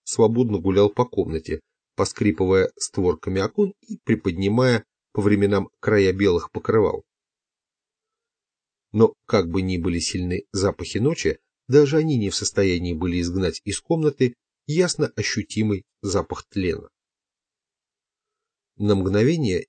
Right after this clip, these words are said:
девушки замерли в дверях. Сама по себе комната была им достаточно знакома, но ночь придает любому помещению загадочный облик. Особенно таинственным казался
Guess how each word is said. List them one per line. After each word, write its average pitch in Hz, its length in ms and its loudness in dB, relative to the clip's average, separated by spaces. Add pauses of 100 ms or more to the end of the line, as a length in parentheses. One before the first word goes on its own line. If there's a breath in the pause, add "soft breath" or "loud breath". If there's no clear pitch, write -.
девушки 143 600 0
замерли 101 440 4
в 87 80 -8
дверях. 98 480 -4 (1300)
Сама 90 300 -2
по 101 100 -8
себе 85 240 -4
комната - 560 -6 (280)
была 143 280 2
им 156 240 -4
достаточно 107 640 -2
знакома, 101 580 -4 (300)
но 101 300 2
ночь 180 360 -2 (340)
придает 87 460 0
любому 95 480 0
помещению 120 800 -2
загадочный 104 680 -2
облик. - 380 -6 (760)
Особенно 82 580 -2
таинственным 85 840 -4 (460)
казался 151 500 0